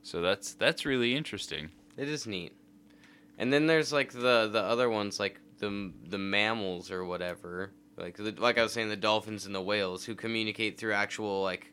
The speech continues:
Speaker 2: noises that they, they vocalize. Which is also crazy.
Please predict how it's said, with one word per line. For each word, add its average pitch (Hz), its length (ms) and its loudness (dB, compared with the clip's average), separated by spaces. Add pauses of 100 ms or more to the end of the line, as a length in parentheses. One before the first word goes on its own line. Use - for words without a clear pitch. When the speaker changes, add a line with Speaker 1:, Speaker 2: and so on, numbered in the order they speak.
(140)
Speaker 2:
noises 98 920 -4
that 92 140 -10
they, 90 380 -2 (220)
they 95 100 -4
vocalize. 90 1120 -4 (2000)
Which 110 180 -4
is 107 140 -2
also 104 340 0
crazy. 87 640 -10